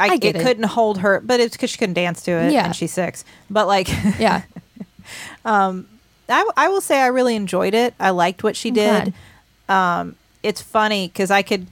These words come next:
Speaker 1: c-, I could tell outside of that headspace. W-, I know what that headspace is.
Speaker 2: Mm-hmm.
Speaker 1: I have been there many times. It is not the headspace I'm in now.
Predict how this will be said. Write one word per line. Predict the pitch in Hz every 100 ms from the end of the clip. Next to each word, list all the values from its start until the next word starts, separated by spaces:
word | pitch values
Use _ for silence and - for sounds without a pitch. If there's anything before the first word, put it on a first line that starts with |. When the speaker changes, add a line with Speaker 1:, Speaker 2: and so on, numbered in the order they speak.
| -
Speaker 1:
c-, | 220
I | 185
could | 196 214 185 180 _ _ _ -
tell | - 214 214 214 220 226 _ _ _
outside | 190 190 190 - 202 175 185
of | 180
that | 175 170
headspace. | 170 170 160 - 156 156 - - -
W-, | - 170 -
I | 180
know | 190 196 202
what | 202 185
that | 175 165
headspace | 180 170 - 175 160
is. | 185 165 156 196
Speaker 2:
Mm-hmm. | 202 185 190 - _ _
Speaker 1:
I | 185
have | 180 175
been | 196 190
there | 185
many | 180 175 170
times. | - 175 160 160 175 - _ _ _ _
It | 190
is | 185
not | 190 185 -
the |
headspace | 165 175 170 175 170
I'm | 175
in | 170 165
now. | 156 156 156 175